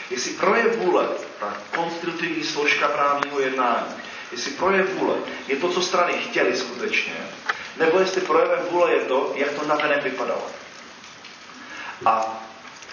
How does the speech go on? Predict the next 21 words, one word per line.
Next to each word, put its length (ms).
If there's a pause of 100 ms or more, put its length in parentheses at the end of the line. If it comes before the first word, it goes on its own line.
(320)
ten 140
paragraf 320
třicet 380
pět, 400 (720)
odstavec 440
dva, 140
tuším, 460 (100)
toho 180
stávajícího 520
starého 320
občanského 440
zákoníku, 720 (120)
nám 120
tady 120
udělal 280 (100)
veliký, 300
veliký 320
zmatek. 360 (1500)
Podstatné 480
je, 300 (260)
strany, 340